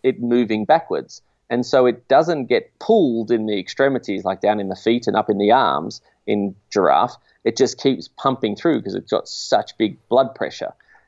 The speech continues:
And so what they did with astronauts is that they tightened all the ends of the spacesuits based on what giraffe,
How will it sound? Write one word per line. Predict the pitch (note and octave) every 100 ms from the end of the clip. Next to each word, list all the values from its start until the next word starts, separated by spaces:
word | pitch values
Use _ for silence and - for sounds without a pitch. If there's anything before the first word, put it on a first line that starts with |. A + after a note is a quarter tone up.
| _
And | A2 A#2
so | - B2+ A#2+
what | A2+ C3+
they | A#2+ A#2+
did | A#2 C3
with | G#2
astronauts | B2+ F3 - A2+ D#2 F2 - - _ _ _
is | A2+ A2+
that | A#2 -
they | A2+
tightened | A#2 - - F3 F#3 - A2+ G2+
all | D3+ D#3 D3 C#3+
the | C3 C3 -
ends | C#3+ C#3+ A#2 A2 -
of | A2+ A2
the | F2+
spacesuits | - F3+ G#3+ - F#2+ F2+ - - _ _
based | A#2+ A#2+ -
on | A#2 A2
what | A2+ -
giraffe, | - G#2+ A2 A2 G#2+ -